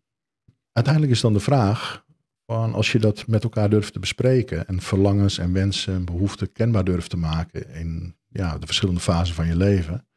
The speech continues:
kun je dan met elkaar zeggen van, weet je, we willen uit die kooi, we willen daar niet in blijven,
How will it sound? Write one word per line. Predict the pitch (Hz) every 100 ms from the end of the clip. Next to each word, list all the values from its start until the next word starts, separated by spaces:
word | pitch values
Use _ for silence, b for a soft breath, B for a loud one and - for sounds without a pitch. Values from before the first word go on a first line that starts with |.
| _
kun | 156
je | 165
dan | 143 135 131
met | 123
elkaar | 123 120 113 110
zeggen | 110 110 107
van, | 101
weet | 104 117
je, | -
we | 113
willen | 110 98
uit | 113 113
die | -
kooi, | 95 107 151 135
we |
willen | 101 101
daar | 95
niet | 107 107
in | 101
blijven, | 113 110 117 110 147